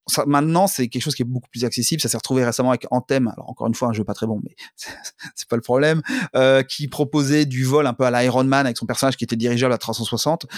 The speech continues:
mais, euh, mais qui n'était pas non plus un jeu ni d'horreur, ni qui joue sur, sur le vide spatial. Donc, c'est, voilà, c'est des choses qui sont, euh, qui peuvent expliquer que si on veut vraiment être, respecter le cadre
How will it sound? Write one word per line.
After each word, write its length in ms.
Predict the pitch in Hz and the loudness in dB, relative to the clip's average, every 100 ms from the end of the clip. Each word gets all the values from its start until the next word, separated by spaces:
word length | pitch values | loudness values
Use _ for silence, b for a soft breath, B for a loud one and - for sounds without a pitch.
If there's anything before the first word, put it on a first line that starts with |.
| 233 B B | -10 B B
mais, 480 | 123 135 165 202 - | 2 4 4 2 0
euh, 720 | 135 131 127 127 123 120 117 | 2 4 4 4 4 4 4
mais 180 | 120 143 | 4 2
qui 120 | 131 | 0
n'était 160 | 120 101 | -4 -4
pas 140 | 113 | 0
non 180 | 117 127 | 2 2
plus 220 | 127 147 | 0 0
un 60 | 117 | 0
jeu 140 | 110 | 2
ni 200 | 120 135 | 2 2
d'horreur, 420 | 131 127 127 123 113 | 2 2 4 2 2
ni 160 | 135 | 0
qui 140 | 131 127 | 0 -2
joue 180 | 135 | -2
sur, 220 | 135 117 98 | -2 -4 -6
sur 160 | 107 117 | -2 -2
le 60 | |
vide 120 | 117 113 | 0 -2
spatial. 440 | 107 - 156 139 - B B B - | -2 0 0 -2 -8 B B B -2
Donc, 120 | 135 | 0
c'est, 160 | 175 | 2
voilà, 180 | 165 170 | 4 2
c'est 120 | 123 | 2
des 100 | 131 | 0
choses 260 | 139 214 220 | 0 2 0
qui 160 | - 156 | -2 -2
sont, 400 | - 180 180 170 | 0 2 4 4
euh, 420 | 151 147 143 143 - B B | 6 4 2 -2 -6 B B
qui 140 | - 143 | -6 -2
peuvent 220 | 190 196 | 2 2
expliquer 440 | 180 - 165 - | 2 -2 -6 -4
que 100 | 185 | -2
si 160 | 143 - | 0 2
on 80 | 208 | 4
veut 160 | 165 | 4
vraiment 480 | 160 139 156 185 196 - | 4 4 4 4 2 4
être, 300 | 160 - - | 2 2 -6
respecter 480 | 113 143 160 135 151 | -4 -2 -2 0 2
le 160 | 123 123 - | 2 0 0
cadre 380 | 156 131 92 | 0 0 -4